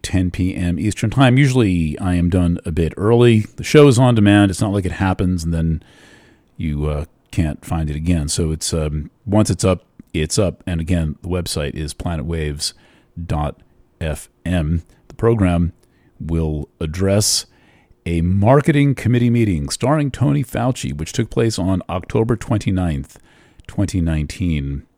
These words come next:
with a bunch of people looking for a new universal influenza vaccine and discussing the rebranding of influenza into something scarier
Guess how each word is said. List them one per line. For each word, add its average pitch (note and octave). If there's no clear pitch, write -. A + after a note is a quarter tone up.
with E2
a D#2+
bunch F#2
of F#2
people F2
looking E2
for D2
a F2+
new G#2+
universal A#2+
influenza A#2+
vaccine G2+
and A#2
discussing G#2+
the F2+
rebranding A2+
of D#2
influenza G#2
into F2
something G2
scarier D2+